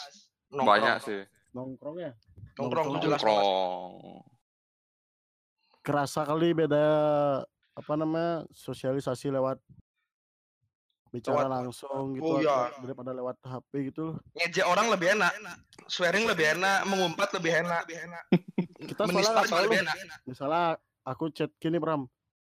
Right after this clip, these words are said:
Speaker 3: "Eh, Bram, eh, bilang aja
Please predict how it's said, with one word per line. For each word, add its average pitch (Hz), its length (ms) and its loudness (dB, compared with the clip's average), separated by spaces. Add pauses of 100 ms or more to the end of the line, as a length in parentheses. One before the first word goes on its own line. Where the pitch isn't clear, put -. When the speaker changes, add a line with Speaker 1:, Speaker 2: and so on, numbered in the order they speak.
(240)
Speaker 3:
"Eh, 156 120 -6
Bram, 175 280 -2 (880)
eh, 123 440 -6 (280)
bilang 135 320 -2
aja 147 500 -4